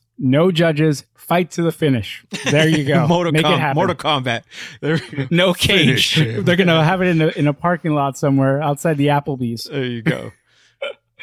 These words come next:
Speaker 1: No, but
Speaker 2: Nice.
Speaker 1: two great fighters, and it's just a shame that it has to end this controversy. Good fight, super close fight, and the whole robbery, I,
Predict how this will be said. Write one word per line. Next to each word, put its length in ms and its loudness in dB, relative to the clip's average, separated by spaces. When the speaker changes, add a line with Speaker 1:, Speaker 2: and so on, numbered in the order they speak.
Speaker 1:
No, 200 0
but 60 0
Speaker 2:
Nice. 100 -2
Speaker 1:
two 160 -2
great 200 0
fighters, 520 0
and 260 0
it's 220 -4
just 200 -6
a 60 -2
shame 280 -2
that 100 2
it 20 0
has 200 0
to 120 -4
end 180 2
this 140 -2
controversy. 720 -2
Good 280 -2
fight, 360 -2
super 460 -2
close 280 -4
fight, 400 -2
and 240 0
the 80 0
whole 480 -4
robbery, 580 0
I, 160 -2